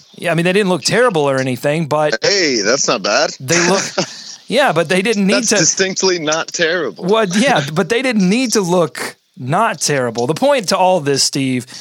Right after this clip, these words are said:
Speaker 1: is that he doesn't sound confident that his team is in a superior position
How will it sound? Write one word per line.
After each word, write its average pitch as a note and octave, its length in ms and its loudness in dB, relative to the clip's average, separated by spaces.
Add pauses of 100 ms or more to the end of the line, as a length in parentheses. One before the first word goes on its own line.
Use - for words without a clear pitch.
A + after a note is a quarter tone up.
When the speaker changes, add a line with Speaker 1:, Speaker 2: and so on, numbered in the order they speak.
(160)
Speaker 1:
is D3 140 -2
that D#3+ 140 0
he G#3 120 0
doesn't A3+ 400 0
sound G3 340 0
confident D3 640 -2 (400)
that D3+ 140 2
his F#3+ 260 0
team G3+ 300 0
is D3 120 0
in D#3 100 0
a D3+ 60 -2
superior G3+ 640 0
position D3 680 -2